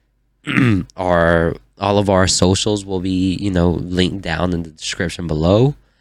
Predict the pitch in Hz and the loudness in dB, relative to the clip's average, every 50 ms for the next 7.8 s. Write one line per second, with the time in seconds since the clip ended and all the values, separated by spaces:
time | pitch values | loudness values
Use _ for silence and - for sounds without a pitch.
0 | _ _ _ _ _ _ _ _ _ _ _ _ _ 92 90 80 78 78 76 76 | _ _ _ _ _ _ _ _ _ _ _ _ _ -6 -4 -4 -4 -4 -4 -4
1 | 76 76 78 78 78 71 - - 87 - _ _ _ 95 95 - - 107 90 95 | -4 -4 -4 -4 -6 -8 -10 -16 -20 -20 _ _ _ -8 -8 -4 -2 -2 0 0
2 | 92 - 92 90 - 95 87 85 80 87 85 82 - - 69 _ - - 90 87 | 0 0 -2 -4 -4 -4 -6 -4 -2 -4 -4 -4 -6 -12 -20 _ -12 -6 -4 0
3 | 85 85 87 98 98 - - 113 110 107 98 - - - 87 - - - - - | 2 4 4 4 2 4 2 4 4 4 2 -2 -8 -12 -8 -8 -8 -8 -10 -10
4 | - 92 92 92 92 - 92 92 98 95 95 - - - 101 98 92 98 92 92 | -10 -6 -6 -6 -6 -4 -4 -2 0 0 0 -2 -4 -2 -2 0 2 2 4 4
5 | 92 92 95 107 101 - 101 90 90 92 98 98 101 - - 90 87 90 - 101 | 4 4 4 2 0 0 0 -2 0 -2 -2 -4 -6 -8 -8 -10 -8 -6 -6 -6
6 | 104 - 127 120 120 - - - - 87 82 82 85 85 90 82 82 82 85 80 | -6 -4 -2 0 0 -2 -2 -6 -10 -8 -6 -4 -2 -2 0 2 4 4 4 4
7 | 87 98 - - - - 90 85 85 87 - - 87 95 104 | 2 -2 -4 -10 -4 -2 0 0 0 -2 -4 -4 -2 -2 -2